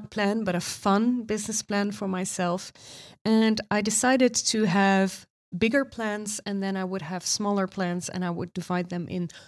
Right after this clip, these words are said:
the quarters of the year. So every year has four quarters, obviously, and I have three goals per quarter. And, uh, those bigger goal, those small goals all lead to bigger goals, of course.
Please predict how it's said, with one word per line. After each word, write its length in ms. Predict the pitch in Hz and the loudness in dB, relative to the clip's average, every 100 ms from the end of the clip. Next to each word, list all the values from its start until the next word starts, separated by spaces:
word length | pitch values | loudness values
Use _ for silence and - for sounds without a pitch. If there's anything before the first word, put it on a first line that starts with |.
| - | -8
the 60 | - | -6
quarters 560 | 208 214 202 185 190 - | 0 2 4 2 2 0
of 140 | 170 - | -4 -4
the 100 | 165 | -2
year. 220 | 151 - | -2 -2
So 240 | - 165 - | -2 -4 -4
every 200 | 180 175 | -6 -4
year 180 | 175 165 | -4 -4
has 180 | 156 156 | -6 -6
four 220 | - - | -8 -6
quarters, 480 | - 269 277 247 240 | 4 6 6 4 2
obviously, 640 | 180 190 185 - 180 175 - - - - | -2 -4 -4 -2 -2 -2 -6 -18 -20 -2
and 220 | 202 190 | 2 4
I 60 | 180 | 4
have 180 | 170 | 2
three 320 | - - 269 262 | 0 4 4 6
goals 400 | 196 185 190 - | 2 0 -2 -4
per 240 | - 180 | -2 -2
quarter. 560 | - 240 220 113 107 - _ _ _ _ _ _ _ _ - | 6 8 8 4 -2 -12 _ _ _ _ _ _ _ _ -2
And, 400 | 214 202 190 196 - | 0 0 0 -2 -4
uh, 300 | 185 170 170 | -4 -2 -2
those 520 | 180 214 202 214 208 190 | -2 0 0 0 -2 -2
bigger 520 | 180 208 185 180 - _ - - 151 196 | 0 2 2 2 -2 _ -20 -10 -6 2
goal, 360 | 196 185 190 | 4 4 2
those 380 | 202 196 214 196 | -2 0 0 2
small 320 | - 196 202 | 2 2 2
goals 320 | 190 170 180 - - - - | 0 -2 -4 -8 -16 -20 0
all 220 | 202 196 | 4 6
lead 320 | 190 180 180 - | 6 4 2 0
to 300 | - 175 175 | 4 6 4
bigger 360 | - 170 175 160 | 4 2 4 4
goals, 340 | - 101 - | 2 -2 -2
of 140 | - - | -6 -6
course. 480 | - 139 - - | -6 -2 -2 -2